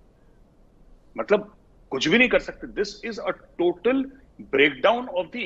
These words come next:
economic structure of a, of a, uh, this thing। मैं, अच्छा, एक और चीज मैं कहना चाहता हूं, फिर वो कहने वाली बात नहीं है, कड़वी बात है, तल्ख बात है, लेकिन हकीकत है। ताहिर साहब, एक लोग कहते हैं ना कि पाकिस्तान, अ, श्रीलंका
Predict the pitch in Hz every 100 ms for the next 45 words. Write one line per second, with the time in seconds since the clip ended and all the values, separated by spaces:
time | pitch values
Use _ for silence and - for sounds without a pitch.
0 | - 123 139 220 - 139 - 196 190 214
1 | 208 _ _ _ 151 143 185 175 139 120
2 | 117 123 - 233 120 185 - - _ _
3 | 143 - - - _ _ _ 147 202 262
4 | 240 196 190 131 120 110 - 95 - _
5 | - _ - _ - - - - _ -
6 | - - - _ - - - 208 254 226
7 | 151 156 156 147 127 123 120 160 185 151
8 | 156 143 120 147 135 127 117 107 104 247
9 | - - - - 202 262 135 131 117 101
10 | 95 - _ - 156 190 262 285 208 -
11 | 143 220 - 131 - 302 - 139 131 139
12 | - 165 196 247 - - - - 147 131
13 | - - - - 156 170 160 180 190 190
14 | - -